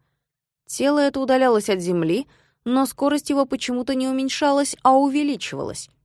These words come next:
Это противоречило законам небесной механики,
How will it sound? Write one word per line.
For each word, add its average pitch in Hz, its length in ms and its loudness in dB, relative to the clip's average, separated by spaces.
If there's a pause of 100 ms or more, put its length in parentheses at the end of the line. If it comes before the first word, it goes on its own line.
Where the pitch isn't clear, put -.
(560)
Это 302 260 4
противоречило 247 880 2
законам 214 480 4
небесной 208 400 4
механики, 196 600 -2